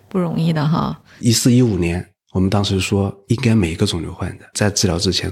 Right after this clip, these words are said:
Speaker 2: 都做一个基因检测。我们全行业花了差不多快十年，今天才差不多办到。
Speaker 1: 对。
Speaker 2: 我说我们可能再要花点时间，每个肿瘤患者他都应该进行全病程的管理。
Speaker 1: 对。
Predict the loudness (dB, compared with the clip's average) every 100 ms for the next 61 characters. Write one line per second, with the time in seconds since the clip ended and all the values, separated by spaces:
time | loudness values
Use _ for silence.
0 | -2 -2 2 2 4 0 0 -4 -6 -10
1 | -10 -10 -14 _ _ _ -2 0 2 0
2 | 0 2 2 0 0 0 0 -2 -4 -6
3 | -2 0 2 0 -6 -6 -2 0 0 2
4 | 0 -2 -10 _ _ 0 2 2 0 0
5 | -4 -4 -4 -2 -2 0 0 -2 -8 -14
6 | _ -2 0 -2 -6 -4 0 0 0 0
7 | 2 2 2 0 0 0 0 -2 -2 -2
8 | -2 0 0 0 0 0 -2 -2 0 0
9 | 0 -6 -14 _ _ -2 2 2 4 2
10 | 2 0 0 -2 0 0 0 0 0 -2
11 | -4 -4 -4 -4 -6 -8 -8